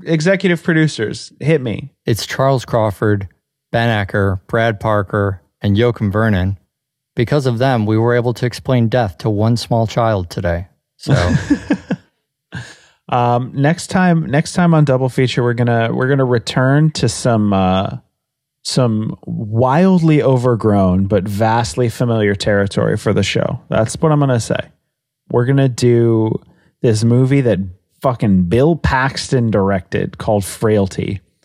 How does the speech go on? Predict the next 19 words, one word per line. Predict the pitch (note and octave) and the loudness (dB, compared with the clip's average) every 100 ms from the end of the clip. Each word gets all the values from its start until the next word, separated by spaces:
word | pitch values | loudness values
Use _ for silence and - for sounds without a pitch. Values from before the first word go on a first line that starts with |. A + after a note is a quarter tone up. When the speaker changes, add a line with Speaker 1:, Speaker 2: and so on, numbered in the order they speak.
| _ | _
Speaker 2:
Wow. | G2+ E2+ F2+ E2+ - - | -6 -2 -2 -4 -6 -2
Speaker 1:
And | C#3 | 0
then | B2 B2 | 2 2
we're | B2+ B2+ | 2 2
going | C3 B2+ B2 | 2 2 0
to | - B2+ | -2 -4
pair | - C#3 B2+ | 0 0 2
him | D3 C#3 B2+ | 2 2 2
with | A#2 A2 | 2 0
the, | A2 A2+ A#2+ | 0 0 0
his | - D3 C3+ B2+ | 0 0 0 0
obvious | B2 C3+ C3 C3 A2+ - | 0 0 2 2 2 -2
peer, | - D3+ A2+ E2+ G2 A#2 | -2 0 2 2 -2 0
which | A#2+ B2 | 0 0
is | G2+ | -2
Werner | G#2+ B2 B2+ A2+ | -4 -2 0 0
Herzog. | G#2+ B2+ - - - - F3+ | 0 -2 0 -4 -4 -2 -2
<laughs> | - - G#3 _ E3+ | -2 -4 -6 _ -2
Speaker 2:
Hey, | - B3 D#4+ D3 D#3+ B2 | 0 2 2 4 2 2